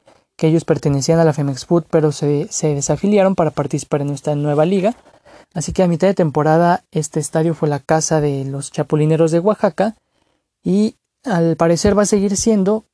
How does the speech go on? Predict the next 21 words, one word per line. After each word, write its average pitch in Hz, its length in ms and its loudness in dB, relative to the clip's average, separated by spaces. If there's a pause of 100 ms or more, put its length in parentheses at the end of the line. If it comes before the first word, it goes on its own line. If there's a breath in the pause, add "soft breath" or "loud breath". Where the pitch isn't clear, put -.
(100)
esta, 175 600 -2 (280)
esta, 175 300 -4 (180)
esta 190 260 -2
casa 202 360 0
que 196 320 -2 (280 soft breath)
su - 140 -4
aforo 185 220 2
es 202 80 0
de 190 40 0
cinco 165 280 0
mil 185 260 2
personas. 208 640 0
La 170 120 0
verdad 165 160 2
es - 80 -8
que 156 100 -6
cuenta 175 320 -2
con 160 180 -2
el 151 120 0
aforo 156 600 2
exacto 185 600 -4